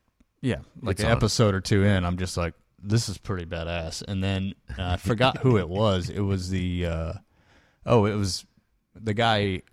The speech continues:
Speaker 1: under the Rottweiler from
Speaker 2: Yeah,
Speaker 1: last
Speaker 2: yeah.
Speaker 1: season.
Speaker 2: Yeah.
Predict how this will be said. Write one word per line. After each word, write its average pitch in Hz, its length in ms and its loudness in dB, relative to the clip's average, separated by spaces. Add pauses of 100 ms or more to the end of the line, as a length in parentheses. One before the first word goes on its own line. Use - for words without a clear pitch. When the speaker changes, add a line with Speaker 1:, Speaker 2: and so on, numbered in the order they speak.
(180)
Speaker 1:
under 98 220 0
the 95 80 -2
Rottweiler 87 680 -2 (240)
from 87 420 -4
Speaker 2:
Yeah, 104 220 4
Speaker 1:
last 107 140 6
Speaker 2:
yeah. 82 60 2
Speaker 1:
season. 87 520 -6
Speaker 2:
Yeah. 85 280 -2